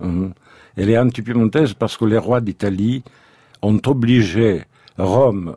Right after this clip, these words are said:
à n'être que la capitale de l'Italie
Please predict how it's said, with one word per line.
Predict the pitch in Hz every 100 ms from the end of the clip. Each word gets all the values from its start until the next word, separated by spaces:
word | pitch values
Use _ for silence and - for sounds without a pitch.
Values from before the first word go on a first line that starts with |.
| -
à | -
n'être | 117 123 151 123 - 85
que | -
la | 101
capitale | - 107 101 120 104
de | 85
l'Italie | 90 92 98 87 101 117